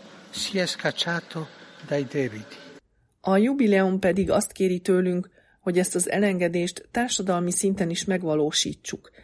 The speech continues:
Speaker 2: hogy egyetlen embert, egyetlen családot, egyetlen népet se törjenek össze az adósságok. A pápa arra bátorította a keresztény hagyományokkal rendelkező országok vezetőit,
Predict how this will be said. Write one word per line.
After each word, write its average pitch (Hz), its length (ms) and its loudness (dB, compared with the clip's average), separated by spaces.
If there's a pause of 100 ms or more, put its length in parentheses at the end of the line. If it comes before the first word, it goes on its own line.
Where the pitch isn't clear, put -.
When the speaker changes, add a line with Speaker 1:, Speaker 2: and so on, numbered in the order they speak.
(140)
Speaker 2:
hogy 208 200 0
egyetlen 170 500 0
embert, 185 500 2 (280)
egyetlen 190 480 0
családot, 180 600 4 (280)
egyetlen 208 520 0
népet 196 420 4
se 165 120 0
törjenek 170 560 -2
össze 190 260 -2
az 175 120 -2
adósságok. - 880 -4 (640)
A - 80 -6
pápa 208 360 4
arra 180 220 4
bátorította 170 720 0
a 165 80 0
keresztény 180 540 -2
hagyományokkal 170 800 0
rendelkező 170 640 0
országok 170 540 0
vezetőit, 185 680 4